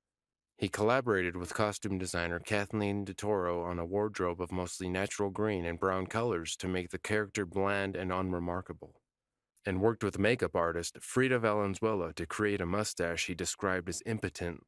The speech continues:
and like a dead caterpillar. Cranston repeatedly identified elements in certain scripts where he disagreed with how the character was handled,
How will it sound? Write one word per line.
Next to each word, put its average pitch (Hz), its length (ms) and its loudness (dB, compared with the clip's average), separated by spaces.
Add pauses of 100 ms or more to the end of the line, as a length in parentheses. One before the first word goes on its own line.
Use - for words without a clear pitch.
(120)
and 107 160 2
like 101 200 2
a 101 180 4
dead 107 420 2
caterpillar. 90 800 0 (560)
Cranston 120 460 2
repeatedly 101 640 2
identified 101 520 2
elements 87 460 0
in 92 80 -4
certain 113 360 0
scripts - 440 -2
where 90 120 0
he 87 140 -4
disagreed 101 520 0
with 90 160 -2
how 92 100 2
the 85 140 -4
character 98 360 0
was 73 200 -4
handled, 82 480 -6